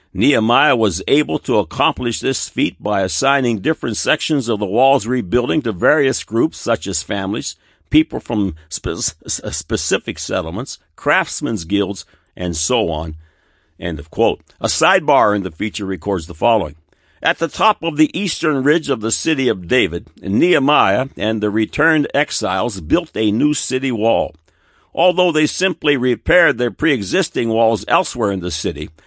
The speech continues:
the wall just above the steep Kidron Valley was too damaged and too difficult to mend. So they relocated the eastern wall higher up the slope and, according to author Elliot Mazer, built it directly on top of a ruin wall of King David's palace,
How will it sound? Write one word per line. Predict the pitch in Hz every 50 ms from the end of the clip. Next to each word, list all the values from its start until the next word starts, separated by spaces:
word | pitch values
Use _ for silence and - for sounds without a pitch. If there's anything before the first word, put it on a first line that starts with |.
| _ _
the | - 117
wall | 123 147 190 190 160 127
just | 104 - 185 180 - -
above | 135 123 113 135 143 135 110
the | 98 110
steep | - - - 160 151 - -
Kidron | - - 160 143 107 110 127 120 113 107
Valley | 95 110 135 139 120 104 101 104 - - - _ _
was | - 135 - -
too | - - 185 190
damaged | 110 98 92 147 175 170 127 104 104 104 120 - - - _
and | - 120 117 151 -
too | - 151 143
difficult | 113 95 101 - 208 214 - 139 107 - - 117 110 117 -
to | - 120
mend. | 131 160 202 175 120 90 76 71 - - - - _ _ _ _ _ _ _
So | - - 131 135
they | 139 143
relocated | 147 156 196 202 160 165 170 165 - - 160 139 139 139 131 113
the | 120 117 - -
eastern | 175 - - - 147 127 117 110
wall | 110 113 123 131 135
higher | 117 123 151 185 196 175 147 - -
up | 151 165 - _
the | - 151
slope | - - - 107 95 98 110 - -
and, | 131 143 131 117 120 131 131 - _ _ _
according | - - - - 160 185 185 180 170
to | 151 156 - -
author | 139 160 165 - 147 113 -
Elliot | - 139 156 156 147 131 - -
Mazer, | 131 139 160 170 160 113 92 95 95 113 147 - _ _ _ _ _ -
built | 110 165 190 196 - -
it | 156 - -
directly | - 135 120 113 143 190 - - - 120 120 120
on | 90 120 120 117
top | - - 147 160 - -
of | 123 113
a | 120 120
ruin | 104 107 147 196 220 196 131 110 107
wall | 101 107 107 127 143 156 147
of | 127 -
King | - - 165 165 151
David's | 127 139 139 135 131 135 131 - -
palace, | - - 202 208 196 151 107 98 - - -